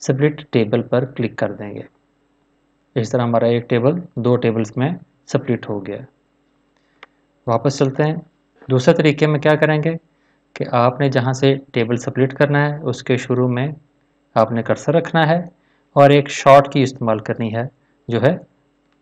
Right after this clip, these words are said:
control, shift और enter। इस तरह भी आप table दो tables में divide कर सकते हैं, स्प्लिट कर सकते हैं। तीसरा तरीका देखने के लिए फिर वापस चलते हैं और इस दफ़ा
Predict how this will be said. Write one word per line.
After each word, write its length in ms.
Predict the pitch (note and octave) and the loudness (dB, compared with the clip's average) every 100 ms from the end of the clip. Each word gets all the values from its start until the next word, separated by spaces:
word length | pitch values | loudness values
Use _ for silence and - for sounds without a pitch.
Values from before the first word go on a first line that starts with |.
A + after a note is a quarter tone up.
| _ _ _ _ | _ _ _ _
control, 680 | A#2+ A#2 - A#2+ C3+ F#3 G3+ _ _ _ - | -2 -2 0 2 2 0 -6 _ _ _ -20
shift 540 | - - C3+ F3 - - _ - | -16 0 0 0 -4 -20 _ -4
और 200 | B2 B2 - | -2 -2 -2
enter। 260 | A2 - G2 - _ _ _ _ _ _ _ _ _ _ _ _ C#3 | -6 -6 -14 -16 _ _ _ _ _ _ _ _ _ _ _ _ -6
इस 160 | - | -2
तरह 120 | C3 | 0
भी 120 | B2+ C3+ | 4 2
आप 80 | |
table 340 | C3+ C#3 C3 C#3 | 2 0 2 2
दो 260 | B2+ C3+ | 4 4
tables 460 | C#3 C#3 B2 C3 C3+ | 4 2 0 -2 0
में 100 | C3+ | -2
divide 260 | B2 A#2+ A#2+ | 0 0 -2
कर 120 | B2 | -4
सकते 340 | - B2+ - | -4 -6 -6
हैं, 160 | B2 C3 | -4 -4
स्प्लिट 400 | B2+ B2+ A#2+ B2 | -4 -4 -4 -4
कर 140 | B2+ | -4
सकते 340 | A#2+ B2 - B2+ | -4 -8 -6 -6
हैं। 200 | B2+ B2+ _ _ _ _ _ _ _ | -6 -10 _ _ _ _ _ _ _
तीसरा 240 | D#3 C#3 F3 | 0 4 4
तरीका 300 | D#3+ C3 C3 | 4 0 2
देखने 340 | B2 - B2+ | 0 -2 -6
के 120 | A2+ | -4
लिए 280 | A#2 A#2 C#3+ E3+ - _ _ _ _ _ _ _ _ _ _ - | -4 0 -2 -4 -14 _ _ _ _ _ _ _ _ _ _ -4
फिर 180 | C3 C#3+ - | -2 -4 -2
वापस 300 | A#2+ A2+ C#3 | 0 0 0
चलते 260 | D#3 D3 D#3 | 0 0 2
हैं 340 | D#3 F3 F3 - _ _ _ _ _ _ _ _ _ _ _ _ _ - | 0 0 -4 -14 _ _ _ _ _ _ _ _ _ _ _ _ _ 2
और 240 | C3+ C#3 D3+ | 4 4 2
इस 120 | D3 | 2
दफ़ा 240 | D3+ D3 | 4 6